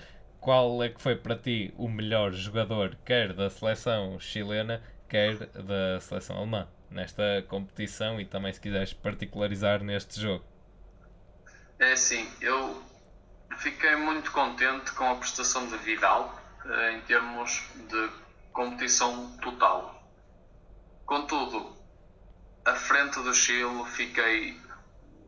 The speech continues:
Speaker 2: quase que dizia apaixonado com, com o que eles faziam com a bola, porque aquilo entre Vargas e Sanchez era,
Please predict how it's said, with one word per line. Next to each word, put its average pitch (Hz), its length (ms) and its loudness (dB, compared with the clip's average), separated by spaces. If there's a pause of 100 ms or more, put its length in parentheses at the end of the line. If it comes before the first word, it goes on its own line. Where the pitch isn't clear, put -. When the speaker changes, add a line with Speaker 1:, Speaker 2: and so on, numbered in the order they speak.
(1040)
Speaker 2:
quase 180 280 8
que 156 100 0
dizia 139 280 2
apaixonado 123 720 6
com, 117 540 0
com 123 220 -2
o 123 60 -8
que 131 80 0
eles 123 140 2
faziam 120 380 2
com 117 180 0
a 107 60 8
bola, 98 500 0
porque 110 680 0
aquilo 113 720 -2
entre 117 360 0
Vargas 107 500 6
e 104 80 -4
Sanchez - 920 0 (520)
era, 113 500 4